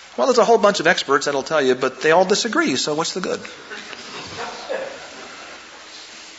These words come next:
We've got to learn something about New Covenant theology, that somehow the Lord moves in us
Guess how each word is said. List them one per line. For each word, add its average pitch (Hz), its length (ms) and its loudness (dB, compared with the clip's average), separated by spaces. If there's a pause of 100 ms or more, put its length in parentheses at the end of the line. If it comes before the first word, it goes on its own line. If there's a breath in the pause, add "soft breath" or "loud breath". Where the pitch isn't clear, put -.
(1200 loud breath)
We've 214 100 -4
got 208 80 8
to 160 60 4
learn 151 180 6
something 151 300 -4
about 127 180 4
New 135 80 0
Covenant 123 380 0
theology, 120 420 2
that 107 160 -4
somehow 139 560 -4
the 120 160 -6
Lord 131 300 2
moves 151 800 -2
in 123 120 0
us - 580 -6